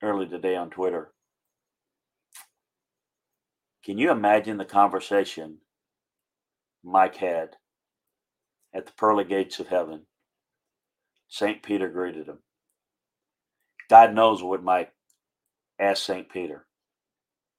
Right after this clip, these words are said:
I don't know that Saint Peter had much of a chance in edgewise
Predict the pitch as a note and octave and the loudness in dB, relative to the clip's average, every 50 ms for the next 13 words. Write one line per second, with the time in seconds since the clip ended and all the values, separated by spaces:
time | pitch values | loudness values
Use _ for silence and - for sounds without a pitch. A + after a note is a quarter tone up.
0 | _ _ _ _ _ _ _ _ _ _ _ _ _ _ _ _ _ _ _ _ | _ _ _ _ _ _ _ _ _ _ _ _ _ _ _ _ _ _ _ _
1 | _ - _ A2+ B2 C#3 C#3 A#2 A2+ A#2 G#2+ A2+ A2 A2 A2 G#2 G2+ G2+ G2 F#2+ | _ 0 _ 10 12 12 12 10 6 2 0 0 2 2 2 2 0 -2 -2 -4
2 | - - A2+ G#2+ G#2 - - _ - A#2 A#2 G#2 G2+ F2+ F2 F#2+ G2 F#2 E2+ E2+ | -6 -6 -4 -4 -4 -6 -10 _ -6 -4 -2 -2 -4 -4 -4 -4 -4 -4 -4 -2
3 | F#2+ G2 - - G2 F#2 F2 F2 E2+ E2 - _ _ _ _ _ _ _ _ _ | -4 -4 -2 -4 -8 -8 -8 -8 -10 -10 -14 _ _ _ _ _ _ _ _ _
4 | _ _ _ _ _ _ _ _ _ _ - - A2 G#2 G#2+ - - G2 G2 G2 | _ _ _ _ _ _ _ _ _ _ -12 -10 -10 -10 -8 -10 -10 -6 -4 -4
5 | G#2 F#2+ F2+ F2+ F2 E2+ E2+ E2+ E2+ F2 - - | -4 -4 -4 -4 -4 -2 -2 -4 -6 -10 -14 -18